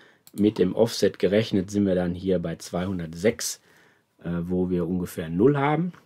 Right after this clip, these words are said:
also oder minus hundert, äh, wenn wir es von OpenTX aus sehen. Und dann rechnen wir da einfach weiter mit unseren Digits. Ich habe jetzt hier mal einfach die, die Wertigkeit hier neben geschrieben. Das heißt, ich habe hier die zweihundertsechs abgezogen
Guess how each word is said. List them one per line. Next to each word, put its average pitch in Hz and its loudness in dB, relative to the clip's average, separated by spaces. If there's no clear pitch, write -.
also 87 -14
oder 90 -2
minus 87 2
hundert, 117 -2
äh, 95 -6
wenn 95 -2
wir 90 -2
es - -10
von 87 -8
OpenTX - -2
aus 92 -2
sehen. 95 0
Und 104 4
dann 92 6
rechnen 98 2
wir 92 2
da 90 2
einfach 92 -4
weiter 92 2
mit 90 0
unseren 85 0
Digits. 82 -6
Ich 73 -10
habe 98 -6
jetzt - -4
hier 107 2
mal 98 0
einfach 95 -4
die, 92 -2
die 90 -2
Wertigkeit 98 2
hier 92 -6
neben 113 0
geschrieben. 120 0
Das 95 -4
heißt, 95 -6
ich - -14
habe 87 -12
hier 98 -8
die 92 -6
zweihundertsechs 92 -4
abgezogen 110 0